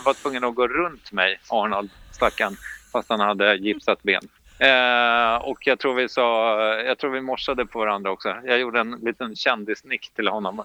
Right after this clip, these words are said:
som besvarades. Eh, ja, det var,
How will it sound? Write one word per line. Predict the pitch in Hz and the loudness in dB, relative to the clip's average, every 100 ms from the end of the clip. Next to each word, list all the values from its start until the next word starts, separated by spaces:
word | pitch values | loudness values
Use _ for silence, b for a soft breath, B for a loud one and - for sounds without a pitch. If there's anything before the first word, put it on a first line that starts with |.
| - | -10
som | 123 113 101 | -6 -4 0
besvarades. | 107 - 110 104 107 - - _ B B B 180 | 0 4 4 4 0 -6 -20 _ B B B -6
Eh, | - 123 117 113 110 113 110 117 | 4 6 6 4 4 4 2 2
ja, | 139 | 2
det | 135 | 2
var, | 135 127 117 | 2 2 2